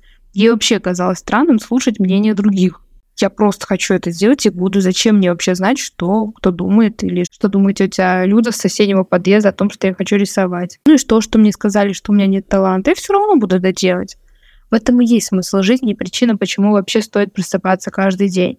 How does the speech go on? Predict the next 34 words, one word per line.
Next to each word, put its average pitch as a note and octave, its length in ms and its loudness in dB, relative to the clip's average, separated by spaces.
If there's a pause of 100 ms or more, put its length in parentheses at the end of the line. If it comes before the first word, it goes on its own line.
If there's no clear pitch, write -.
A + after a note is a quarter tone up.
Делать A3 300 0
то, C4 120 2
что G#3 200 -4
я F#3+ 120 0
хочу G3 540 -2
и G3 80 0
о F#3+ 100 0
чем G3+ 220 2
мечтаю. F#3+ 600 -2 (380)
И G#3+ 60 -2
тогда A3+ 420 0 (100)
ты A3 100 2
не A3+ 80 6
будешь F#3+ 320 2
бояться F3 420 -2
умереть, F3+ 580 -2
ведь G3 160 0
ты G#3+ 100 2
всегда A3+ 480 0
был G3 160 4
на G3 100 4
своем G3 320 2
пути. G3+ 460 -2 (240)
А G3 100 0
может, G#3+ 280 4
в A3 40 0
раю G#3+ 220 4
вообще A3 320 0
вот F#3 160 -2
идут F#3 220 -4
новые F#3+ 320 2
макбуки F#3+ 600 0
для F#3 180 0
рисования? F3+ 600 -4